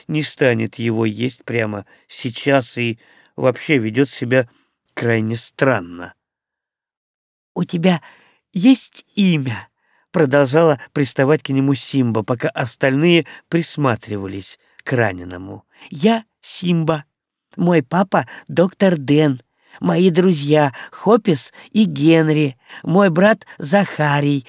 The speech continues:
Моя подруга Летти. У всех есть имена. А у тебя есть?» Орк попробовал пошевелиться, но со стоном оставил попытку сдвинуться с места.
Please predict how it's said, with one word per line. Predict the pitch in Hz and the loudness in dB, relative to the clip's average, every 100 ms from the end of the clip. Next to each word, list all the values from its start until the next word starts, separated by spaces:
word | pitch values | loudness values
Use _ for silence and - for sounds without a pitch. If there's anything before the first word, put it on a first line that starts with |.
| - | -12
Моя | - 180 180 202 | -2 0 4 4
подруга | 190 175 190 220 180 156 - - | 4 2 4 4 4 2 -2 -8
Летти. | 151 147 147 135 - 139 120 117 _ _ - - | 0 4 4 2 -6 -10 -10 -12 _ _ -8 0
У | 190 | 0
всех | 143 - 220 196 | 0 0 2 2
есть | 147 185 - 202 | 2 0 0 -2
имена. | 175 156 135 131 135 - _ _ _ | 0 0 0 0 -2 -8 _ _ _
А | 165 180 | -2 2
у | 185 | 0
тебя | - 156 139 127 131 _ _ _ | -2 -4 -4 -6 -8 _ _ _
есть?» | - 185 247 - - _ _ _ _ _ _ _ _ _ | -2 0 0 -2 -16 _ _ _ _ _ _ _ _ _
Орк | 147 151 117 - | 0 0 0 -6
попробовал | 143 - 156 143 131 147 120 _ _ _ _ _ | -6 -2 -4 -2 0 0 -2 _ _ _ _ _
пошевелиться, | 147 - 151 143 143 147 175 190 - - 107 95 _ - - - | -6 -4 -2 0 2 2 0 -4 -8 -8 -8 -10 _ -20 -14 -4
но | 135 160 | 0 0
со | 123 160 | -2 -6
стоном | 143 - - 180 160 143 - | -6 -6 -4 -2 0 -2 -4
оставил | 151 - - 117 110 104 | -8 -6 -2 -2 -2 -4
попытку | 127 120 196 - 185 - - | -6 -4 -6 -4 -4 -4 -6
сдвинуться | - 120 123 127 123 123 135 | -8 -6 -4 -4 -4 -8 -12
с | 117 120 | -10 -8
места. | 104 - - - | -8 -10 -16 -20